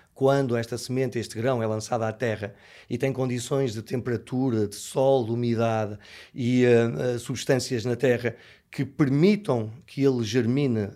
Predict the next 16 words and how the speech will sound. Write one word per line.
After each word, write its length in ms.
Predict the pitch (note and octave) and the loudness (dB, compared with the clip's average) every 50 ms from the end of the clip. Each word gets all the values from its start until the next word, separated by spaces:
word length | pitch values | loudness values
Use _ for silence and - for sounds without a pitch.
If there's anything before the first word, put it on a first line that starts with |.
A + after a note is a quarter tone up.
| - _ | -14 _
para 120 | - A#2 A2 | -8 -6 -4
dar 420 | A2 C3 C3 B2+ B2+ B2 B2 - - - - - - | 0 0 0 2 2 0 -2 -4 -8 -14 -20 -20 -14
lugar 720 | A#2 A2+ A2 G2+ A#2 D3 D#3 C#3+ B2+ A2 G2 G2+ G2+ - | -10 -8 -6 -2 0 0 0 0 0 -4 -6 -8 -12 -14
à 140 | - G#2 G2+ | -12 -10 -10
vida 500 | F#2+ F#2+ G#2+ C3 C3+ A2+ G#2 A2 B2 C#3 - _ _ - - - - - _ _ | -10 -8 -6 -4 -4 -2 -4 -4 -8 -8 -14 _ _ -20 -20 -20 -20 -20 _ _
e 540 | - A2+ A2 A2 A2 A2 A2 G#2+ G#2+ G#2+ G#2+ | -10 -8 -4 -2 0 0 0 0 0 0 0
a 60 | A2 A2 | 0 2
uma 160 | A2+ A#2 A2+ | 2 0 -2
planta, 580 | A#2 A#2 A#2+ A#2 A2+ G#2+ G#2+ - A#2+ B2+ C3+ - _ _ _ _ _ _ _ _ _ _ _ - | -2 -2 -2 -2 -2 -2 -4 -8 -10 -10 -12 -14 _ _ _ _ _ _ _ _ _ _ _ -4
o 140 | D#3 C3+ A2 | -4 -2 0
grão 340 | B2+ D3+ E3 E3+ E3+ E3+ | 2 2 2 2 0 -2
só 220 | E3+ - - C#3+ C3+ | -6 -8 -6 -6 -6
cresce 540 | - - B2 A#2+ A#2+ A#2+ A#2 - - - - - _ _ - | -6 -4 -2 -2 -2 -2 -4 -8 -14 -16 -20 -20 _ _ -12
porque 180 | C#3 - - | -12 -12 -10
tem 240 | - C3+ C3+ C#3 B2+ G2+ | -8 -6 -4 -4 -4 -4
germen. 500 | G2+ A2+ A2+ A2+ G#2 G#2 G2 F2+ E2+ | -4 -2 -2 -2 -2 -4 -6 -8 -8